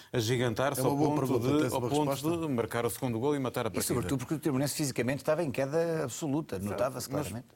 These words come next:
Speaker 1: por, por outra, porquê é que o Porto se intranquiliza? Não é?
Speaker 3: Uhum.
Speaker 1: Ah, o Porto intranquiliza-se porque sabe que não pode perder pontos nesta fase. E não, não pode perder pontos porque não pode ficar a treze do Benfica. Não pode perder pontos porque não pode ficar a,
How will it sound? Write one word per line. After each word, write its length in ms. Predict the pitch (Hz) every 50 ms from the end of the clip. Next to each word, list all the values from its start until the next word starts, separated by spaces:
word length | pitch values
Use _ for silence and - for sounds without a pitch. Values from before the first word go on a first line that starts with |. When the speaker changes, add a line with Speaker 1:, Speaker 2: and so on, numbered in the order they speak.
| - - -
Speaker 1:
por, 280 | 151 160 160 - 151
por 200 | 131 - 160 143
outra, 340 | 127 110 113 113 95 90 - - -
porquê 200 | 135 135 - 185
é 40 | 180
que 100 | - 160
o 40 |
Porto 340 | 139 - - 180 180 160 -
se 100 | - - 165
intranquiliza? 1000 | 147 - - 165 180 160 - 139 135 127 120 113 107 95 87 80 82 82 76 76 - - _ -
Não 80 | - 87
é? 40 | 104 101 110
Speaker 3:
Uhum. 140 | 107 95 85 - - _ _ _ _ _ _ _ _ _ _ _ -
Speaker 1:
Ah, 60 | - -
o 60 | - 82
Porto 260 | - 90 90 110 110
intranquiliza-se 720 | 101 110 117 110 - 120 120 127 135 127 143 151 139 -
porque 240 | - - 147 - -
sabe 280 | - - 156 151 147 -
que 60 | 160
não 120 | 160 160 151
pode 300 | - - 151 156 - -
perder 340 | - 156 156 143 160 151
pontos 360 | 156 - - 165 165 156 - -
nesta 240 | 160 151 - 170 156
fase. 520 | - - 208 196 165 151 143 143 - - _ _ - - - _ _
E 80 | - 165
não, 220 | 151 131 123 117
não 300 | 113 113 113 120 123 120
pode 180 | - 123 117 -
perder 260 | - 127 113 117 123 120
pontos 320 | 120 131 135 147 139 -
porque 100 | - 170
não 80 | 160 156
pode 240 | 139 - 151 147 -
ficar 300 | 156 143 - 143 135 131
a 60 | 117
treze 360 | - - 123 131 143 135 123
do 100 | 120 135
Benfica. 580 | 151 165 165 160 170 170 165 165 - 120 95 87
Não 120 | 90 95
pode 200 | 90 - 101 92
perder 260 | - - 127 127 135
pontos 240 | - - 175 180 -
porque 140 | - - 190
não 100 | 196 190
pode 180 | 185 202 190 -
ficar 300 | 208 202 - 202
a, 20 | 202